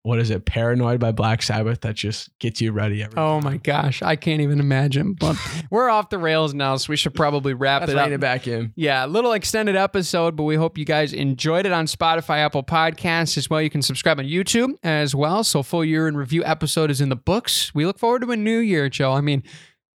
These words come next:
Speaker 2: not to, like, tease it up too much as we already have, but
Speaker 1: We got a
Speaker 2: obviously
Speaker 1: solid slate of guests coming up this new
Speaker 2: in
Speaker 1: year.
Speaker 2: January.
Speaker 1: Yeah, January is kinda gonna be full of good times.
Speaker 2: Stacked.
Speaker 1: Yeah.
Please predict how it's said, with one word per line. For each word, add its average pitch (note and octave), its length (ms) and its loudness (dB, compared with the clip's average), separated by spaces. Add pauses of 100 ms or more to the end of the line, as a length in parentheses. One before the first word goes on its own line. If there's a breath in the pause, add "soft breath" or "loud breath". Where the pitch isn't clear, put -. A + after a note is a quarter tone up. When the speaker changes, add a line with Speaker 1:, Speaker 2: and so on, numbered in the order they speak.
(140)
Speaker 2:
not A#3+ 320 -2
to, G#3+ 140 0
like, D#3 420 0
tease F#3 300 2
it D#3 80 2
up C#3 160 -4
too F3+ 120 0
much D#3+ 300 0
as A#2+ 120 -2
we C3 80 0
already C3 220 0
have, B2+ 340 0
but - 260 -2 (160)
Speaker 1:
We - 680 -12
got F#3 60 2
a F#3+ 40 0
Speaker 2:
obviously E3+ 320 0
Speaker 1:
solid C#3 340 0
slate C3 300 0
of - 160 -6
guests - 540 -4
coming D#2+ 340 -8
up C2 100 -12
this - 220 -14
new D2 80 -10
Speaker 2:
in F3+ 140 2
Speaker 1:
year. D#3 60 0
Speaker 2:
January. D#3 880 0
Speaker 1:
Yeah, G2+ 220 -8
January A#2+ 440 -2
is A#2 60 -2
kinda A#2 240 -2
gonna A2+ 160 2
be G#2 240 0 (160)
full A2+ 300 0
of G#2+ 100 0
good G2+ 180 -2
times. G2+ 380 2
Speaker 2:
Stacked. - 680 -4 (140)
Speaker 1:
Yeah. G#2+ 280 -2